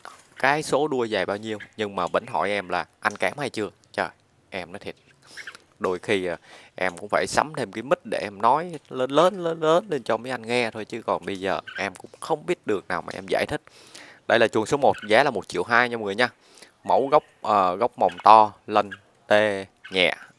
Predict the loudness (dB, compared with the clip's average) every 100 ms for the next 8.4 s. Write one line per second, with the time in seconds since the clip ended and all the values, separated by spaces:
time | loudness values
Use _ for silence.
0 | -10 -2 0 0 -2 -2 -4 -8 _ -20
1 | -20 -20 -20 -20 _ -8 -4 -2 2 6
2 | 8 8 4 0 0 -4 -2 0 2 2
3 | 0 -6 -8 -8 -2 0 2 4 6 6
4 | 4 4 2 2 -6 _ _ _ -6 -4
5 | 0 2 2 -2 -4 -4 -2 -2 -2 -2
6 | 0 0 2 0 -2 -14 -20 -20 _ -4
7 | -2 0 0 0 -2 -2 -2 -4 -8 -10
8 | -4 -2 -2 -4